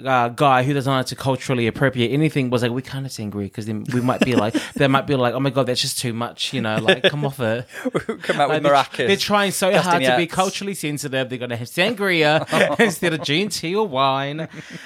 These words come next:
Speaker 1: I think Carmen is a walking Victoria model.
Speaker 2: She's beautiful and in and out of drag. She's got a bone structure that translates for being a beautiful woman to a handsome man.
Speaker 1: Yeah.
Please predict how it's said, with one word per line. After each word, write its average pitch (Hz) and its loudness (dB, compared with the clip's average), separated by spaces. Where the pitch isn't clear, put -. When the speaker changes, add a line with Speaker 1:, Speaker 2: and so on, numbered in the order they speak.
Speaker 1:
I 202 4
think 262 -2
Carmen 175 4
is 143 0
a 131 0
walking 135 2
Victoria 135 0
model. 113 0
Speaker 2:
She's - -2
beautiful 120 2
and 120 0
in 143 0
and 147 2
out 147 2
of 107 -4
drag. 110 4
She's 139 -4
got - 2
a 120 2
bone 127 2
structure - -2
that 107 0
translates 117 0
for 127 -4
being 113 -2
a 107 2
beautiful 117 0
woman 117 4
to 107 0
a 98 4
handsome 107 -2
man. 101 0
Speaker 1:
Yeah. 117 0